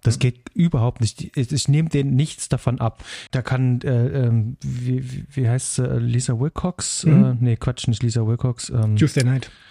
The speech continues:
Speaker 1: die kann sich da Mühe geben, wie sie will. Ich finde sie schon mal, ähm, falsch gecastet.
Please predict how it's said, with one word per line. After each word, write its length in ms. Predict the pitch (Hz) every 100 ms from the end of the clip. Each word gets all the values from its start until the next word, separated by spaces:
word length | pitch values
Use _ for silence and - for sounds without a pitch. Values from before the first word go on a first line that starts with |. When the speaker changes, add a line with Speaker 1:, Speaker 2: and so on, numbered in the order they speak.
| - _ -
Speaker 1:
die 60 |
kann 160 | 139 170
sich 100 | 185
da 80 | 160
Mühe 240 | 147 175
geben, 260 | 156 156 147
wie 80 | 147
sie 180 | 139
will. 220 | 135 165 175
Ich 140 | 143
finde 220 | - 151 -
sie 100 | 139
schon 180 | 143
mal, 200 | 127 123
ähm, 220 | 131 117 117
falsch 320 | - 120 -
gecastet. 720 | - 113 123 - 190 196 -